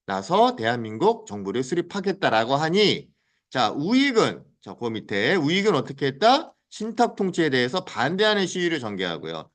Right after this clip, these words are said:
좌익은, 아, 이거 좋은 거야. 어, 삼, 삼 회의 결정에 따라서 우리가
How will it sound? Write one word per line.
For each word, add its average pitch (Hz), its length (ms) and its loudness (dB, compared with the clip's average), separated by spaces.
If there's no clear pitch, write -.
좌익은, 170 580 4
아, 214 240 6
이거 214 240 4
좋은 202 240 -2
거야. 175 640 2
어, 214 160 -6
삼, 233 200 -6
삼 240 180 4
회의 208 200 4
결정에 165 800 -2
따라서 208 340 4
우리가 147 640 4